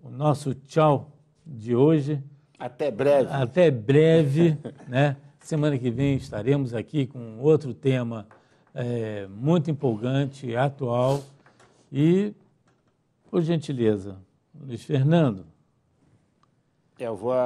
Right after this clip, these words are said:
Speaker 2: eu vou agradecer primeiramente ao Daniel, Alexandre, pelo convite e dizer que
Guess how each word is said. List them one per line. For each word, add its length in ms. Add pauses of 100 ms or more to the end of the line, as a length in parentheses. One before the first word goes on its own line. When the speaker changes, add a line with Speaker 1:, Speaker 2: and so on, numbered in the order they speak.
(160)
Speaker 2:
eu 200
vou 380
agradecer 800
primeiramente 960
ao 340
Daniel, 760
Alexandre, 540
pelo 200
convite 500
e 40
dizer 500
que 440